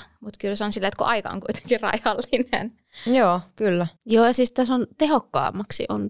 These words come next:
Speaker 3: tullut kyllä ehdottomasti.
Speaker 2: Ja yksi, mikä mä unen sanoa,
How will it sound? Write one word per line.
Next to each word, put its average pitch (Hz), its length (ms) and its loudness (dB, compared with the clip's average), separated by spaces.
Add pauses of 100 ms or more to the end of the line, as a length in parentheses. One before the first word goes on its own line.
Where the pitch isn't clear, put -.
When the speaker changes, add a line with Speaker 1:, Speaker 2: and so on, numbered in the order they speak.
Speaker 3:
tullut 190 380 -2
kyllä 220 200 -2
ehdottomasti. 220 720 -6 (1000)
Speaker 2:
Ja 208 100 4
yksi, 285 260 0
mikä 247 400 4
mä 226 140 2
unen 233 200 4
sanoa, 233 200 4